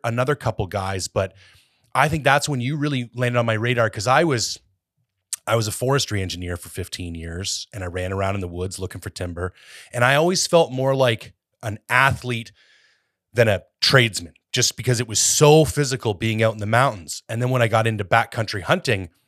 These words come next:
I was like, "I feel more like an athlete than a, a hunter, given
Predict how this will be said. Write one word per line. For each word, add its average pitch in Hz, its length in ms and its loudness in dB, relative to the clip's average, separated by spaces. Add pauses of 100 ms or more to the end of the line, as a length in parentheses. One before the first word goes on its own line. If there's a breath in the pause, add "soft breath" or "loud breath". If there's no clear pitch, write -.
(520)
I 131 120 4
was 135 180 0
like, 127 300 0
"I 135 200 4
feel 147 280 -2
more 131 200 4
like 123 200 0
an 113 80 0
athlete 110 500 0
than 110 160 0
a, 92 240 -4
a 107 120 0
hunter, 113 520 0 (960 soft breath)
given 135 500 -2